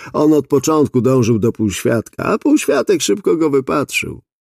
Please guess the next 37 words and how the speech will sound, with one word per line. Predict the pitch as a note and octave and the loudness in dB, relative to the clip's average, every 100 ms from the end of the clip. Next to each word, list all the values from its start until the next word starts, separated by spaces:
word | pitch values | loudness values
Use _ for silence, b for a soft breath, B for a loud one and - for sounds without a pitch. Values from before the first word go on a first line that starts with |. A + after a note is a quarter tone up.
| B B B - | B B B -4
Chłopak | C3 G#3+ - | 0 0 -2
kręcił | - G3+ F#3+ C3+ A2 | -2 0 2 2 0
się | G#2+ G2+ | 0 -2
w | F2 | 2
miejscach, | C3+ C#3+ C3 - C3 | 4 4 2 2 0
gdzie | G2+ G#2 A2 A#2+ | 0 -2 0 0
bywali | A2 A#2+ A2+ | 0 0 0
gangsterzy | F#2+ G#2 F#2+ - G#2+ A#2 F3+ | -2 -4 -6 -4 -2 0 0
i | G2 | 0
dołączył | - - F3+ D#3 C3 | 0 0 0 0 0
w | G#2+ | 0
sposób | A#2 G#2 A2 | -2 0 0
naturalny. | G2 F2+ D#2+ D2+ A#1 B1 - G1+ _ _ _ _ - | -2 -4 -8 -12 -12 -16 -18 -20 _ _ _ _ -2
Miał | C4+ F#3 | 0 0
szczęście, | - F#3 C#3 - F#2+ | 0 0 0 -2 -2
że | A2+ | 2
od | A#2 | 2
razu | B2 A2 G#2+ | 2 0 -4
skumał | - B2 A2+ | -2 0 0
się | G#2 A2+ | 0 0
z | |
Rympałkiem, | A#2+ B2 C#3 C3 - G2 F#2 B B B | 2 2 2 0 0 -4 -6 B B B
bo | - | 0
jak | F#3+ - | 0 2
się | F#3 | 0
ma | F3+ E3+ | 0 0
takiego | D3 E3 C3+ - | 0 2 2 0
kompana, | D3+ - - D3 G2 E2+ - - | -2 -2 0 2 0 -4 -12 0
to | A3+ | 2
raczej | F#3 E3 F3 E3+ | 2 2 2 4
nie | F3 | 4
trafia | D#3 F#3 E3+ D3 | 2 -2 0 2
się | C#3 | 2
do | A#2+ | 2
seminarium | A2+ A2+ A2 A2 A2+ A2 | 2 2 2 2 2 4
duchownego. | G#2+ G#2+ G2 G#2+ G2+ F#2 F#2 - _ _ _ - | 2 0 0 -2 -2 -8 -10 -16 _ _ _ -2
Pruszków | A#3 G3+ F#3+ D#3+ | -2 0 0 -2